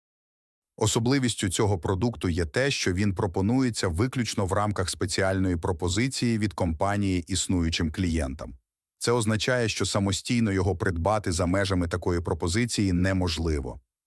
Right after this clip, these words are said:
Даний продукт пропонується клієнтам на річницю дії договору страхування протягом дві тисячі двадцять четвертого року. Цей продукт дітям та дорослим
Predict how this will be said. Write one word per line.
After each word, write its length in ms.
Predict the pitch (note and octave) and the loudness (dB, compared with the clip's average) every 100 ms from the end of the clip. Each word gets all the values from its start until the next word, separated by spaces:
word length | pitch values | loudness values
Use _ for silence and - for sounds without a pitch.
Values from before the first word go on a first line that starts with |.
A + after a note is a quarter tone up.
| _ - | _ -6
Даний 400 | F2 A#2 D3 C3 | 2 2 4 2
продукт 440 | A2 G#2 A#2 C3+ - | 0 2 2 0 -2
пропонується 680 | G#2+ F2+ G2+ A2+ G#2+ - F#2 | -2 2 2 2 0 -2 -2
клієнтам 680 | F#2+ F2+ F#2+ A#2 A#2+ A2+ G2 | -2 0 2 0 0 0 2
на 100 | F#2 | 0
річницю 580 | F2+ - A2+ B2 - | 0 0 2 0 0
дії 400 | D#2 D2 C3+ D3 | -4 0 2 2
договору 540 | A2 A#2 C3 A#2+ A2 G2+ | 2 2 2 2 0 -2
страхування 720 | - G2 F#2+ F2+ A2 C3+ A#2 | -2 -2 0 0 2 0 0
протягом 500 | - G2+ F#2 F2 D#2 | 0 0 0 -2 -2
дві 240 | D2 G#2 | 0 0
тисячі 460 | D3 B2+ - F#2 F#2+ | 2 0 0 -2 -2
двадцять 500 | D#2 F#2+ G2+ G2+ - - _ | 0 0 0 -2 -4 -16 _
четвертого 720 | - F#2+ F#2+ E2+ E2 E2+ F2 | -2 0 0 -2 -2 0 0
року. 400 | D#2 C2 - - _ _ _ _ _ - | 0 -4 -8 -16 _ _ _ _ _ -4
Цей 240 | - B2+ | 0 2
продукт 600 | A#2 G#2 E2+ C#3 C#3+ - | 2 0 2 2 0 -2
дітям 420 | F2 A2+ C#3 G#2 | -2 0 2 0
та 120 | F2 G2 | 0 0
дорослим 600 | F#2+ A2+ D#3+ C#3 B2+ | 2 0 0 2 0